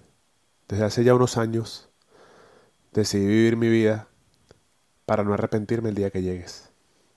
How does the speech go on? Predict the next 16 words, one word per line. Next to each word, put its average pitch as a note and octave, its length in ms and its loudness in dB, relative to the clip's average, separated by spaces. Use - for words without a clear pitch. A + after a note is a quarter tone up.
No G#2+ 140 -2
te B2 60 8
voy C3 100 8
a - 20 -4
negar A#2+ 300 -2
que A#2+ 80 -4
de G#2+ 80 2
vez G#2 140 0
en A2 100 -4
cuando A2 720 2
tu G#2+ 80 -10
pensamiento F#2+ 600 -2
llega F#2+ 500 -2
y A2 120 0
no G2+ 160 -2
quisiera A2 920 2